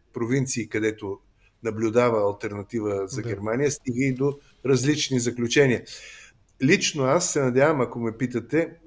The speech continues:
Speaker 1: че няма да преживея забрана на политическа партия в Германия, защото това е политическа бухалка, към която трябва да се посяга само в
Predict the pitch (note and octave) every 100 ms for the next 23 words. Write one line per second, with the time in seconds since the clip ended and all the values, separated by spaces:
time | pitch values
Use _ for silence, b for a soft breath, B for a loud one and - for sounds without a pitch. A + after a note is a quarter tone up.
0 | _ - C#3 C3+ D3 C3 B2 B2+ A2 A2
1 | A#2+ C3+ A2 G#2+ A#2 A2 G#2 G2 G2 -
2 | G#2 - - - F#2+ - G2+ G2 G2+ A2
3 | C#3 C#3 C3+ B B B _ A#2 B2+ E3
4 | D#3 D3 C#3 D3+ D3+ C#3 C3 B2+ A#2+ D3+
5 | C3+ - A#2 G#2 - C3+ B2 C3+ C3 B2
6 | A#2 C3 B2 - - C3+ B2 A2+ A2 -
7 | - C3 A2+ B2+ A#2+ A2+